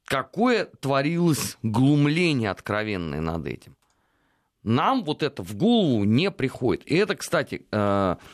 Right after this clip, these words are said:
к разговору о том, что является духовностью. Потому что это, э, зачастую нам приписывают, что мы чёрствые, э, мы не способны ни на какие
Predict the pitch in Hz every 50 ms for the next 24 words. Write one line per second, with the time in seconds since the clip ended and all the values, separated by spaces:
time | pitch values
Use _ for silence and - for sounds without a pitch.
0 | - _ _ _ _ - 123 120 120 107 104 131 131 139 196 226 220 185 - -
1 | 123 120 - - 190 208 196 151 - - - - - - 196 190 170 147 131 120
2 | 127 156 175 175 165 127 - - 131 117 110 147 131 - - - 190 175 147 117
3 | 101 85 80 - - - - - _ - - - _ _ _ _ _ - 110 117
4 | 127 143 151 139 - - 160 151 - 156 147 147 151 151 147 139 131 123 113 120
5 | 120 - - - - 160 160 143 131 127 135 139 123 139 131 127 - 143 139 113
6 | - - 120 113 104 - - 110 107 120 117 110 90 62 - _ _ _ _ _
7 | _ _ _ _ _ _ _ _ _ _ _ _ _ _ - - - - - -
8 | 180 226 226 180 - - - 180 185 175 165 123 - - - - - - - -
9 | - _ _ _ - 107 110 110 110 107 107 110 113 135 175 180 160 143 - -
10 | - 147 117 - - 151 143 120 113 120 117 120 123 123 110 - 123 107 - -
11 | 135 123 110 95